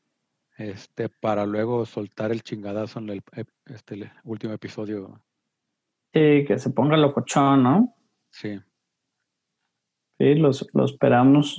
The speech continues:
Speaker 2: por ahí. Pues también se viene muy buen Star Wars y
Speaker 1: Sí.
Speaker 2: más personajes.
Speaker 1: Que, que también, por ejemplo,
Speaker 2: Este.
Speaker 1: Bo-, Boca-, Bo-Katan ni, ni, ni Mando sa-, sabe que,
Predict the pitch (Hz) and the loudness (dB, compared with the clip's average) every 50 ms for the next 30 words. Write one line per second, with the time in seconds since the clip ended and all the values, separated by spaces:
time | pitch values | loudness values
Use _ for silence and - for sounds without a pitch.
0 | 175 - - 143 123 120 127 139 147 147 143 135 139 - - _ _ _ _ _ | -4 -2 2 2 4 6 6 6 6 6 6 4 2 -2 -10 _ _ _ _ _
1 | _ _ _ _ _ _ _ - 135 - - 143 139 160 185 196 185 196 165 180 | _ _ _ _ _ _ _ -18 -6 -2 2 4 4 4 4 4 4 4 6 6
2 | 185 190 185 185 185 190 190 175 185 185 185 190 175 - - - 165 165 156 151 | 4 4 4 4 4 2 4 4 2 2 0 0 -4 -2 0 0 2 2 4 2
3 | 151 156 175 - - - - - - - _ _ _ _ - 139 135 131 127 127 | 2 2 0 -4 -8 -14 -20 -20 -20 -20 _ _ _ _ 0 2 4 4 4 4
4 | 127 120 - - - 131 127 123 127 139 139 - - 147 139 - - 135 127 131 | 2 2 0 -2 0 2 2 4 2 2 0 0 0 0 2 2 0 0 2 0
5 | 135 131 - - 127 131 - - - _ _ _ _ _ _ _ _ _ _ _ | 0 0 0 -2 -2 -2 -4 -12 -18 _ _ _ _ _ _ _ _ _ _ _
6 | _ - 135 - - 135 127 - 131 123 - 147 131 131 135 131 151 143 123 - | _ -8 -8 -6 -4 -4 -4 -4 -2 -2 0 0 0 0 0 0 0 -2 -2 -4
7 | - - 131 127 - - - _ - _ - - 139 - - 131 147 135 - 151 | -8 -10 -12 -12 -14 -18 -20 _ -20 _ -6 -6 -4 -2 0 0 0 2 2 0
8 | 156 - - 147 135 - - 139 120 - 143 143 147 156 147 135 - - 127 123 | 0 -2 -4 -6 -4 -2 -2 -2 0 0 0 0 0 0 -2 -4 -6 -6 -8 -10
9 | - - 135 123 117 117 117 120 123 131 131 143 135 - - 135 143 131 135 - | -10 -12 -12 -10 -8 -4 -2 -2 -2 -2 -2 -4 -4 -4 -4 -4 -4 -6 -6 -6
10 | 123 117 117 120 117 - - 113 107 101 98 98 92 92 104 | -4 -2 -2 -2 -4 -4 -6 -6 -6 -6 -6 -8 -12 -14 -18